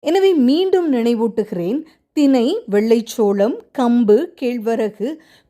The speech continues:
குதிரைவாலி போன்ற இந்த ஐந்து மில்லட்ஸ் என்கிற சிறுதானியங்கள் நீரிழிவு நோய் என்கிற சர்க்கரை நோய் உள்ளவர்களுக்கு சர்க்கரை அளவை கட்டுப்படுத்துகின்றது. இந்த ஐந்து வகையான சிறுதானியங்களை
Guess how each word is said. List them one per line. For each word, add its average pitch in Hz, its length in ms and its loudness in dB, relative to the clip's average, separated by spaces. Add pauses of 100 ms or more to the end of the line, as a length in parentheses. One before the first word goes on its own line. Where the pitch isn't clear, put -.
குதிரைவாலி 302 720 2
போன்ற 330 380 -2
இந்த 294 600 0
ஐந்து 359 560 -2
மில்லட்ஸ் 247 500 0
என்கிற 226 480 -4
சிறுதானியங்கள் 208 920 -2 (300)
நீரிழிவு 311 580 2
நோய் 240 380 0
என்கிற 220 440 0
சர்க்கரை 262 600 -2
நோய் 320 260 0
உள்ளவர்களுக்கு 208 920 -2 (220)
சர்க்கரை 302 600 0
அளவை 208 380 2
கட்டுப்படுத்துகின்றது. 185 1200 -4 (220)
இந்த 320 380 2
ஐந்து 359 420 -2
வகையான 277 580 -4
சிறுதானியங்களை 233 1040 0